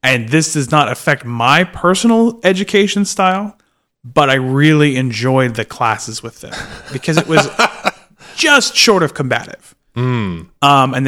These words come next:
Speaker 1: and I don't know whether it's because they were sociology teachers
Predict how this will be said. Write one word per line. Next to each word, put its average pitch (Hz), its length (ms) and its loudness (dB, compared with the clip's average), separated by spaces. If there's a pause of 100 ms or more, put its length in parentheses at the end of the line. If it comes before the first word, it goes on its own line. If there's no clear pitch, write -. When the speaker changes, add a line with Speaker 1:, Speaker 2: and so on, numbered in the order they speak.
(120)
Speaker 1:
and 127 180 -2
I 117 80 -4
don't 139 260 -2
know 139 80 0
whether 139 320 2
it's - 180 -4
because 120 460 -6
they 117 100 -2
were 117 80 -2
sociology 117 560 -6
teachers 190 580 -6